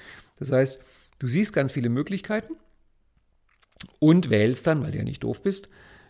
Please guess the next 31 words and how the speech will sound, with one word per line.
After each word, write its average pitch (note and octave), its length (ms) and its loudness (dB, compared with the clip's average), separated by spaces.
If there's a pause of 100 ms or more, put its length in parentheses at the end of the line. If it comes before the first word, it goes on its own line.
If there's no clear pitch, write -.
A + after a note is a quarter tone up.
die, C#3 640 0
die C3+ 180 -2
dir A#2+ 300 0
am A#2+ 100 -4
besten - 340 -6
erscheint. G#2+ 440 -8
Das - 220 -10
heißt C3 380 -6
andersrum, D3 580 -6
und A2 160 -6
da A#2+ 120 -4
ist C#3 120 -8
die B2 100 -8
Grundannahme A2+ 600 -6
wichtig, A#2+ 400 -10
wenn A#2 380 -6
du A#2+ 180 -8 (120)
irgendjemanden C3 640 -6
triffst C3 300 -10
und A#2+ 220 -10
der A#2 100 -6
macht A2+ 260 -8
irgendwas, A2+ 440 -8
was - 220 -14
aus - 280 -12 (240)
deiner B2+ 400 -6
Warte G#2 400 -10
einfach B2 260 -12
nur A#2+ 140 -6
der G#2+ 200 -8
größtmögliche A2+ 920 -8